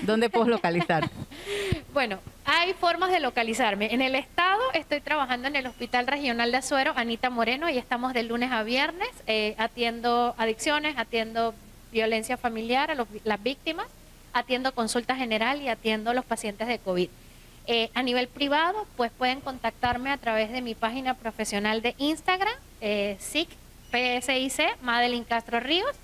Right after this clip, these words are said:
Speaker 2: Ahí me pueden contactar y, pues, concertamos una cita. Por restricciones del tema covid, yo trabajo para la clínica Ecomedic, pero no hemos aperturado nuestras puertas todavía, así que estamos atendiendo por videoconferencia.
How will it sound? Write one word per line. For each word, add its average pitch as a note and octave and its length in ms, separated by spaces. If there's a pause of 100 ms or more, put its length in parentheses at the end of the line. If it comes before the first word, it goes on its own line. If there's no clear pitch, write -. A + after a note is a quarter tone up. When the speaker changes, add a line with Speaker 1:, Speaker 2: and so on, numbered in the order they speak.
(340)
Speaker 2:
Ahí B3 220
me B3 140
pueden A#3 240
contactar B3+ 720
y, C4 340 (120)
pues, A3+ 160 (100)
concertamos A#3 600
una A3+ 260
cita. F3 360 (180)
Por D4+ 260
restricciones D4 880 (540)
del A#3 360
tema C4 280
covid, C4+ 400 (280)
yo A3+ 160
trabajo A#3+ 460
para B3 300
la C4+ 160
clínica C4 480
Ecomedic, C4 580 (220)
pero B3 240
no A#3+ 160
hemos B3 220
aperturado A3+ 520
nuestras A#3 320
puertas A3+ 460
todavía, A3 420
así C#4 200
que A3+ 100
estamos A3+ 320
atendiendo G#3+ 440
por A3 220
videoconferencia. F#3 800